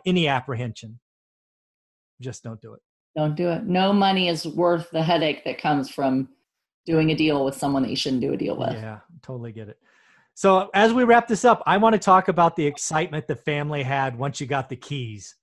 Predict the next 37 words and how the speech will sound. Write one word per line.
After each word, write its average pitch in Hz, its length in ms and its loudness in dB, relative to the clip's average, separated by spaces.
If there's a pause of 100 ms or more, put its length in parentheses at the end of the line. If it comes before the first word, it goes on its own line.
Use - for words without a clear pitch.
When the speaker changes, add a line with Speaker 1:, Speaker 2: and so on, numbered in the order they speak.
(160)
Speaker 1:
I - 40 -14
wanna 170 140 0
close 165 340 0
on 143 140 -4
a 120 60 -4
high 135 220 -2
note. 110 220 -10
Tell 180 120 -4
me 220 100 4
about 196 200 6
what 175 120 2
happened 165 240 2
when 147 100 -4
you 135 60 -8
got 143 200 -2
the 131 60 -12
keys. 135 480 -6 (240)
Husband, 180 600 4
kids, 160 520 0
you, 175 240 4
what 147 160 0
happened? 127 300 -4 (1000)
Speaker 2:
Well, 214 380 2
truth 269 360 0
be 294 160 2
told, 226 280 2
I 170 100 4
went 175 240 0
by 208 100 2
myself 208 760 2
Speaker 1:
Of - 60 -12
course - 280 6
Speaker 2:
because - 20 0
I 185 100 2
Speaker 1:
you 277 140 0
Speaker 2:
had - 80 -4 (140)
Speaker 1:
did. 202 300 -4